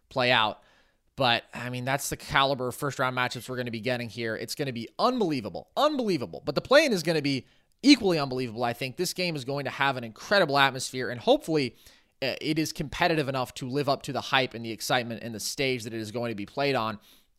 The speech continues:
Last play-in game here, as far as the first round goes, Grizzlies, Spurs. Again, not quite as exciting as the seven eight out west. But what's your first key to this one?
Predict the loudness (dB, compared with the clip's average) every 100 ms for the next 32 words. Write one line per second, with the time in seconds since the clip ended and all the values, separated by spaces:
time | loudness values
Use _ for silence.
0 | _ 6 8 8 6 0 2 2 0 -2
1 | -2 -4 -4 -10 _ _ _ -8 -2 -2
2 | -2 -4 -4 -2 -4 -2 -2 -2 -2 -2
3 | 0 -2 -2 -4 -2 -2 -6 -10 _ _
4 | _ _ -20 -14 -6 0 2 2 4 4
5 | 4 2 2 0 -2 2 2 2 -2 -2
6 | -4 -6 -2 0 0 0 0 -2 -2 -6
7 | -6 -6 0 0 2 0 2 2 0 -2
8 | -2 -4 -6 -10